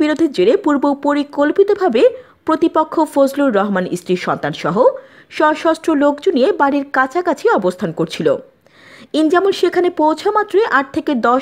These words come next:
জনের একটি দল দেশীয় অস্ত্র নিয়ে তার পথ রোধ করে ও বেধড়ক মারধর করে এবং কোপায়। এতে মাথা ও দুই পা সহ শরীরের বিভিন্ন জায়গায় গুরুতর আহত হয় ইনজামুল। পরে গুরুতর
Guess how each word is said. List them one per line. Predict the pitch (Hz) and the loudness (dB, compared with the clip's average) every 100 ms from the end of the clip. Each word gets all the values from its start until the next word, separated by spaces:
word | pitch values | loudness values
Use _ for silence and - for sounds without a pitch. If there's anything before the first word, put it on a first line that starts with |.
| - | -2
জনের | 311 302 175 | -4 -2 -2
একটি | 180 160 | -2 -2
দল | 175 480 - - - - 240 | 0 0 -4 -18 -20 -6 -2
দেশীয় | 285 294 285 - | 0 2 0 2
অস্ত্র | 262 - - | 0 -2 -2
নিয়ে | 285 440 | 0 2
তার | 330 277 | 0 0
পথ | 254 247 - | 0 -2 -2
রোধ | 196 196 - | -2 -2 -2
করে | 151 135 - _ _ - | 0 0 -4 _ _ 0
ও | 202 539 - - - | 4 2 -2 -18 -4
বেধড়ক | 226 285 262 311 277 220 | 0 0 0 -2 0 2
মারধর | 220 220 247 240 | 2 0 -4 0
করে | 175 453 | 4 4
এবং | 302 262 240 | 4 0 0
কোপায়। | 185 147 139 - _ _ - - - | 0 2 0 -4 _ _ -20 -16 -4
এতে | - 339 285 | 0 2 2
মাথা | 285 285 311 - | 2 0 -2 2
ও | 254 220 | 2 2
দুই | 247 240 | 0 2
পা | 190 247 - | 0 0 -2
সহ | 180 302 415 | 0 0 2
শরীরের | 320 302 262 | 2 2 2
বিভিন্ন | 277 262 381 392 | 0 0 0 0
জায়গায় | 403 381 349 381 | 2 2 2 2
গুরুতর | 294 294 285 277 - | 0 2 2 0 0
আহত | 233 233 196 | 0 0 0
হয় | 185 415 - - _ - 214 | 2 0 0 -14 _ -4 0
ইনজামুল। | 202 170 156 151 143 - _ _ - - - | 2 0 0 -2 -4 -12 _ _ -20 -20 -6
পরে | 302 302 247 | 0 0 2
গুরুতর | 294 294 | 0 0